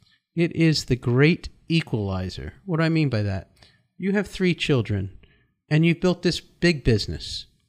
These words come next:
and your business has a value. You know, one kid's gonna want the business, or even if you, even if it's not a big business, even if you just have a house, okay,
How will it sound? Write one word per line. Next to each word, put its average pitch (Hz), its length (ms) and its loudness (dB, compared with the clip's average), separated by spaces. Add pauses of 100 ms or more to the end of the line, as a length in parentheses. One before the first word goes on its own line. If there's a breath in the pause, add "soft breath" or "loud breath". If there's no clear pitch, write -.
(580)
and 185 180 4
your 185 120 6
business 196 340 2
has 180 200 4
a 165 60 4
value. 120 640 0 (260)
You 294 100 0
know, 247 100 0
one 254 260 0
kid's 233 240 -4
gonna 202 200 0
want 160 280 2
the 170 80 2
business, 143 600 2 (300)
or 269 100 -2
even 285 220 2
if 277 120 -2
you, 254 220 -2
even 269 320 0
if 277 120 -4
it's 247 160 -2
not 220 160 4
a 190 60 4
big 147 240 2
business, 165 320 2
even 254 200 -2
if 294 60 0
you 240 80 -2
just 247 220 -2
have 226 120 -2
a 208 60 -2
house, 151 560 2 (600 soft breath)
okay, 214 380 6